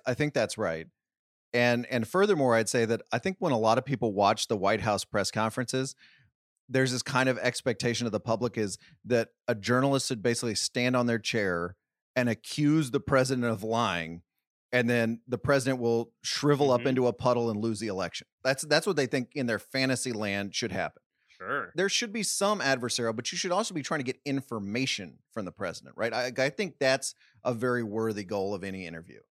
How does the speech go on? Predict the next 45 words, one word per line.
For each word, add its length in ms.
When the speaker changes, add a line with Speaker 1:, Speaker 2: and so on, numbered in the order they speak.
Speaker 1:
is 160
to 80
get, 240
we, 220
we 100
need 100
to 60
find 200
out 180
information 580
from 140
this 140
guy. 180
How 300
bad 340
is 120
Speaker 2:
Mm-hmm. 60
Speaker 1:
this 80
going 240
to 40
get 360
is 140
not 200
even 180
gonna 160
turn 300
up 160
information. 580
It 140
really 420
isn't. 240
There's 140
nothing 220
really 200
discoverable 840
there 320
that 160
the 40
president's 380
probably 220
gonna 160
share 220
with 120
us. 200
Um, 440